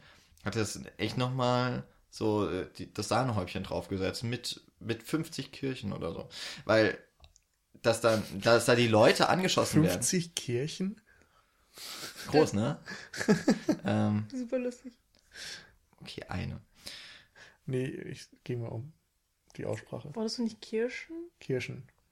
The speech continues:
Speaker 2: Aber
Speaker 3: Nein.
Speaker 2: das ist Jans,
Speaker 1: Ach
Speaker 3: Du hast
Speaker 1: so.
Speaker 2: äh,
Speaker 3: Kirchen
Speaker 2: Akzent.
Speaker 3: gesagt.
Speaker 1: Ach so.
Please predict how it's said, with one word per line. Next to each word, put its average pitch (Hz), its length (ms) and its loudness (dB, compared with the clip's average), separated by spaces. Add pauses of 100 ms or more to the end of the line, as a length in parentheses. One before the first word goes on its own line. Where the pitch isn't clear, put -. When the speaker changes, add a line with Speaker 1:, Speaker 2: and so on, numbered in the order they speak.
(120)
Speaker 2:
Aber 120 220 4
Speaker 3:
Nein. - 100 -6
Speaker 2:
das 120 160 0
ist 120 240 -8
Jans, 120 640 -2
Speaker 1:
Ach - 60 -2
Speaker 3:
Du 254 60 6
hast - 80 8
Speaker 1:
so. - 100 6
Speaker 2:
äh, - 60 4
Speaker 3:
Kirchen 277 280 2
Speaker 2:
Akzent. 214 600 0
Speaker 3:
gesagt. 202 480 -6
Speaker 1:
Ach 165 120 -4
so. 104 320 2